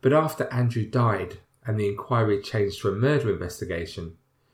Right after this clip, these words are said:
Coleman was quizzed again, this time on suspicion of murder.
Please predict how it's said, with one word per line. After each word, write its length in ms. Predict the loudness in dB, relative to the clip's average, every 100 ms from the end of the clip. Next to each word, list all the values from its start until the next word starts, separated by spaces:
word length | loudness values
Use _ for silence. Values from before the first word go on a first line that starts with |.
| _
Coleman 400 | 2 6 8 6
was 120 | 2 -4
quizzed 320 | -2 -2 -2
again, 360 | -4 -2 -2
this 220 | -2 -4 -4
time 260 | -6 -4
on 100 | -6
suspicion 520 | -8 -10 -4 -4 -4
of 120 | -6 -2
murder. 480 | -2 0 0 -2